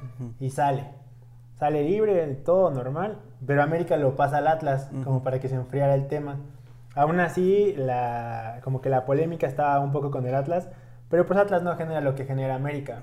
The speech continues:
Speaker 1: Sí.
Speaker 2: Entonces, cuando Solari pide de regreso a Ibarra, porque, a ver, independientemente de todo, Ibarra es un buen jugador.
Speaker 1: Sí.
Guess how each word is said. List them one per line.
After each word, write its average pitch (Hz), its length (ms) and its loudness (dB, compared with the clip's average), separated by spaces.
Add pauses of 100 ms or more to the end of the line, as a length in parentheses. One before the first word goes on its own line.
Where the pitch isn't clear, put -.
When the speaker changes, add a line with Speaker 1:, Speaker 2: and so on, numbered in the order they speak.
Speaker 1:
Sí. - 200 -6 (220)
Speaker 2:
Entonces, 165 520 2
cuando 131 540 2 (300)
Solari 156 480 0
pide 170 320 -4
de 143 80 0
regreso 135 340 0
a 151 60 0
Ibarra, 147 480 0 (320)
porque, 151 220 2
a 165 60 8
ver, 156 320 6
independientemente 170 720 0
de 156 100 4
todo, 185 280 2
Ibarra 196 280 4
es 151 80 -4
un 156 120 -4
buen 135 160 0
jugador. 135 400 -2 (400)
Speaker 1:
Sí. 214 120 -8